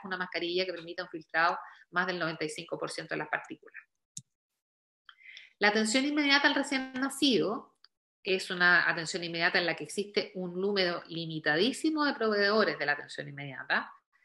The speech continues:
distanciado de la madre, ojalá exista una barrera física más de dos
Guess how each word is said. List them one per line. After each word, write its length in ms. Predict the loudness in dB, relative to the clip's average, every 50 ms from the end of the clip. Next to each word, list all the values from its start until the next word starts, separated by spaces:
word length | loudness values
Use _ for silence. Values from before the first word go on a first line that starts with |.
| _ _ _ _ _
distanciado 1000 | -8 -8 -8 -8 -10 2 4 4 4 4 -2 -4 0 2 4 6 6 6 6 6
de 100 | 4 4
la 100 | 2 2
madre, 540 | 2 2 2 2 2 0 0 0 0 -2 -4
ojalá 420 | -8 -8 -2 0 2 4 6 6 4
exista 300 | 4 2 -2 -2 -2 0
una 140 | 0 0 0
barrera 340 | 2 2 0 0 0 -4 -4
física 440 | -4 -4 -4 -4 -6 -4 -4 -4 -2
más 160 | -2 -2 -2
de 100 | -2 -2
dos 140 | -2 -4